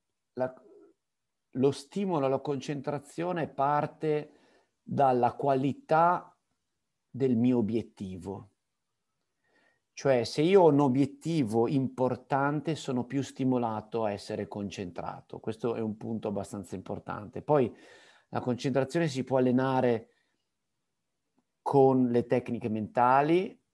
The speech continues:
ci si può adiuvare con il respiro, ci si può aiutare con l'alimentazione,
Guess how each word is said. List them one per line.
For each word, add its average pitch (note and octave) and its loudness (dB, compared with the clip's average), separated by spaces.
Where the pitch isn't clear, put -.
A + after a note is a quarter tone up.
ci - -14
si - -12
può C3 0
adiuvare A#2+ 4
con A2+ -4
il A2+ -2
respiro, D3+ 0
ci A#2 -10
si - -20
può B2 0
aiutare B2 2
con A#2+ -2
l'alimentazione, A2+ -6